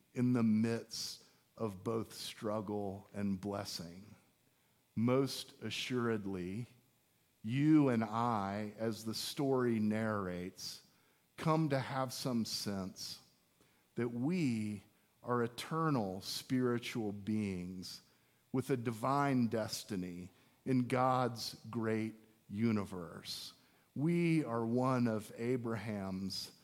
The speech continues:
numbered stars, and yet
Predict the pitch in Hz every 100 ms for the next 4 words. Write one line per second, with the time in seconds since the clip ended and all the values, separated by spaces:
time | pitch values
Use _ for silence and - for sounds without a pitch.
0 | _ _ - 117 131 131 135 123 117 110
1 | 104 - - - 110 104 92 90 92 98
2 | - - - _ _ _ _ - 127 135
3 | 123 127 131 127 110 - -